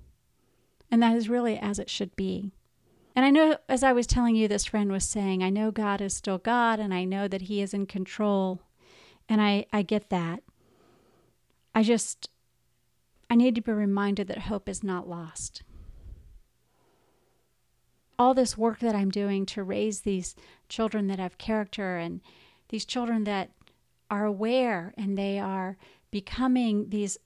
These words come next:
amazing young men and women, you know, that I'm not sending them out into the world where they'll be hurt or harmed because, frankly, there's just a lot of, of struggle and confusion. But when you're raising your kids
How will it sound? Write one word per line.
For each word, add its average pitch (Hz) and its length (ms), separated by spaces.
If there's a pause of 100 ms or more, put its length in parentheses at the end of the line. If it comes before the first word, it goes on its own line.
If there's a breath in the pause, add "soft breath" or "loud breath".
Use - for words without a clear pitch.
(240)
amazing 226 800 (200)
young 220 420
men 220 280
and 190 160
women, 190 460 (580)
you 240 100
know, 233 60
that - 220
I'm 233 140
not 254 180
sending 254 280
them 240 140
out 254 160
into 226 200
the 214 100
world 226 300
where 208 240
they'll 208 200
be 214 140
hurt 202 240
or 208 80
harmed 220 360
because, 208 300
frankly, 196 600
there's 214 220
just - 220
a 214 60
lot 190 380
of, 196 460 (520 soft breath)
of 208 120
struggle 214 380
and 202 140
confusion. 185 720 (2500)
But 226 140
when 226 140
you're 226 140
raising 262 380
your 285 100
kids - 580